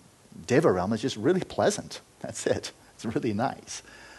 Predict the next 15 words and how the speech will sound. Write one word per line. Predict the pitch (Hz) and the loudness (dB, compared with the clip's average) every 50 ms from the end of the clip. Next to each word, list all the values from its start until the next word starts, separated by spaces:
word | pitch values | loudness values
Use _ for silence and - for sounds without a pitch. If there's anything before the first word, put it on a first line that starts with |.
| - - | -8 -4
But | - 104 | 0 2
the | 110 117 - | 4 8 10
other | 143 175 180 139 | 10 10 10 10
one | 113 110 110 | 8 6 2
is | 107 104 - - | 2 0 2 4
all | 117 131 131 127 | 6 8 8 6
set | 120 - - 113 104 | 4 2 0 2 2
up | 104 95 95 - - | 2 0 0 -4 -8
just | - - 117 104 98 - - | -4 -2 -2 -2 -2 -6 -10
for | - - 107 104 101 | -8 -2 -2 0 0
spiritual | 98 - - - 127 117 95 87 - 85 | -2 -4 -2 2 2 2 2 0 -4 -8
practice, | - - 76 73 - - - - - - - - - - - - - - - - - - - | -8 -8 -10 -10 -12 -18 -20 -20 -20 -20 -20 -20 -20 -20 -20 -20 -20 -20 -20 -20 -20 -18 -16
right? | 80 76 - - - - - - - - - - - - - - | -16 -16 -16 -20 -20 -20 -20 -20 -20 -20 -20 -20 -20 -20 -10 -4
And | 113 110 110 104 | -2 0 0 0
so | - - 127 120 120 117 113 113 107 | 0 2 4 4 6 6 4 2 0